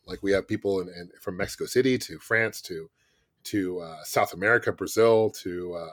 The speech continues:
Australia. I mean, all over the world. And it makes things nice through Skype and whatnot to communicate with them. And, and so it, it really is truly a, a world company. Like, we have people from all over the world working with us. And so, um, you know, it's, it's, uh,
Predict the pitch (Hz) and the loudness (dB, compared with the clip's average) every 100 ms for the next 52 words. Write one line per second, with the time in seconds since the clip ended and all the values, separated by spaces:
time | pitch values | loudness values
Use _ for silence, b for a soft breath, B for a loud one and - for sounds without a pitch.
0 | - - - 113 117 110 107 _ _ _ | -12 -10 -2 4 6 4 2 _ _ _
1 | - 101 - 107 127 127 95 78 78 - | -6 -6 0 6 8 8 6 0 -4 -20
2 | _ - 101 101 101 110 110 117 98 104 | _ -4 0 2 2 0 0 -2 0 0
3 | 101 - 101 92 - - 95 98 90 90 | 0 -4 -4 -4 -4 0 2 2 -2 -6
4 | 101 92 85 - - 98 101 95 85 90 | -6 -6 -10 -14 -10 -6 -4 -4 -6 -8
5 | 87 85 82 _ _ _ 110 98 107 110 | -8 -10 -14 _ _ _ -2 2 4 4
6 | 107 101 127 143 113 104 - 143 127 110 | 0 6 10 10 8 4 4 4 6 4
7 | 95 - _ _ _ _ _ 101 98 90 | 2 -4 _ _ _ _ _ 0 0 -2
8 | 87 90 101 101 101 - _ - 101 120 | -4 0 4 4 4 -2 _ -6 -4 -2
9 | 143 120 92 87 92 - - 107 - 95 | -2 -2 -4 -4 -6 -6 -8 -8 -6 -6
10 | 90 87 92 90 87 87 92 90 90 87 | -6 -4 -4 -4 -6 -10 -12 -10 -10 -10
11 | - - 92 92 95 87 - _ _ _ | -10 -10 -10 -4 -4 -4 -8 _ _ _
12 | - 95 90 87 87 98 92 90 87 - | -18 -14 -12 -12 -10 -8 -8 -8 -12 -6
13 | - 98 - 98 | -4 -4 -4 -4